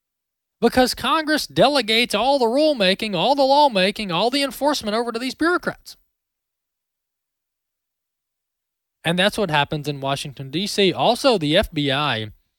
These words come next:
has to be either completely eliminated or severely, severely overhauled.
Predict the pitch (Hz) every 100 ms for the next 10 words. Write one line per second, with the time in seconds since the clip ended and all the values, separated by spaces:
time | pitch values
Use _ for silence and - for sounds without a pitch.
0 | _ - - 165 180 - 160 160 147 175
1 | 156 - 123 - 214 277 285 269 214 185
2 | 165 165 160 151 _ _ _ 143 147 -
3 | - 156 123 120 220 277 254 196 185 170
4 | - _ _ _ - - 180 143 175 185
5 | 165 147 143 139 113 104 -